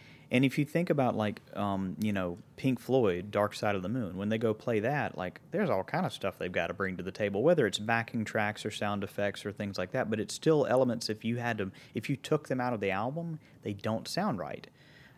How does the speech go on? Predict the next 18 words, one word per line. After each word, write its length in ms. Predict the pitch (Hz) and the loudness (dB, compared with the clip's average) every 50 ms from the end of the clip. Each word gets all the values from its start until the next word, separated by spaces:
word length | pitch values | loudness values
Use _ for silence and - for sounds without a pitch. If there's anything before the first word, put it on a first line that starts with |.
| - - | -2 4
Oh, 120 | 117 120 131 | 6 8 8
I'm 100 | 131 123 | 8 6
sorry, 180 | - 117 110 | 6 4 4
you 80 | 107 107 | 4 4
took 120 | - 123 | 2 2
them 100 | 117 113 | 2 4
out 100 | 110 107 | 2 2
of 60 | 104 95 | 2 2
the 80 | 92 | 2
mix 340 | 95 110 117 110 - - - | 2 2 2 0 0 -2 -4
in 120 | 110 98 | -4 -2
a 60 | 90 92 | -2 -2
live 260 | 104 123 143 143 - | 0 0 0 -2 -4
setting, 200 | - 98 101 104 | -4 -4 -2 0
they 100 | 110 107 | 0 0
don't 240 | 98 92 90 - - | 0 -2 -2 -4 -4
sound 280 | - 170 185 175 104 | -4 -4 -2 -2 -4
right. 200 | 80 - 82 - | -4 -6 -8 -8